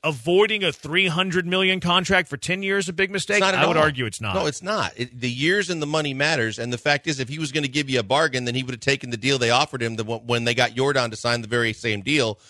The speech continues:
Speaker 2: and he passed on it. And that means that he tells you right then and there, "I'm going to test the market, and I'm going to get what I am worth." If that is the case, and he gets it for, like, seven to ten years, it's not,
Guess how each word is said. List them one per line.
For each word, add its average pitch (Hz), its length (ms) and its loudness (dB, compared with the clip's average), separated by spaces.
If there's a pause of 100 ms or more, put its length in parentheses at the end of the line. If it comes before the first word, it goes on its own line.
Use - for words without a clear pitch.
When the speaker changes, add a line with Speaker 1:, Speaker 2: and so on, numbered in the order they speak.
(140)
Speaker 2:
and 127 100 4
he 147 80 2
passed 185 420 2
on 98 140 -2
it. 76 160 -10
And 107 100 -2
that 135 160 2
means 160 300 -2
that 135 80 0
he 123 80 -6
tells 151 320 0
you 131 100 -8
right 131 240 0
then 127 160 0
and 113 140 -2
there, 143 300 2 (280)
"I'm 147 280 4
going 143 400 2
to 131 160 -6
test - 340 -2
the 123 80 2
market, 120 420 2
and 107 120 -2
I'm 127 180 4
going 123 280 -2
to 117 180 -6
get 123 320 2
what 113 160 2
I 113 160 6
am 95 240 -2
worth." 113 340 0 (280)
If 131 200 0
that 151 200 4
is 147 140 -4
the 120 100 -8
case, 160 440 0
and 131 180 -2
he 123 80 -6
gets 139 300 0
it 147 120 -2
for, 123 160 0
like, 120 260 0
seven 131 400 0
to 117 60 -6
ten 110 360 -2
years, 123 500 0 (560)
it's 165 220 0
not, 175 200 6